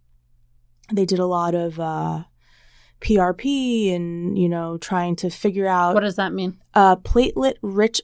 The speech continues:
Speaker 1: plasma, where they take your blood, they spin it, and then they basically give you an epidural to put back this, the platelets to hope that it'll heal. It's, it's, it's been proven to heal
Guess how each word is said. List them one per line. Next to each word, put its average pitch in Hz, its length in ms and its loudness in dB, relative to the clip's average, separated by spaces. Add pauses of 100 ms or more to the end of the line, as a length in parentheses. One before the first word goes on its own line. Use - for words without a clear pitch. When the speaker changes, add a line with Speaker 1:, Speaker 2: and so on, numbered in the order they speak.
Speaker 1:
plasma, 175 640 0
where 185 120 0
they 185 100 -2
take 202 300 -2
your 190 120 -2
blood, 202 440 2 (360)
they 202 100 4
spin 214 380 2
it, 202 340 2
and 190 200 2
then 180 140 2
they 180 120 2
basically 196 420 2
give 180 200 6
you 185 160 2
an 180 100 0
epidural 175 720 0 (640)
to 226 100 4
put 214 260 2
back 196 320 4
this, - 400 -2
the 175 340 4
platelets 190 800 0
to 214 100 -2
hope 196 340 2
that 175 320 4
it'll 180 420 0
heal. 185 460 2
It's, 196 220 0
it's, 226 220 2
it's 247 140 2
been 339 180 8
proven 262 280 6
to 220 100 6
heal 208 520 4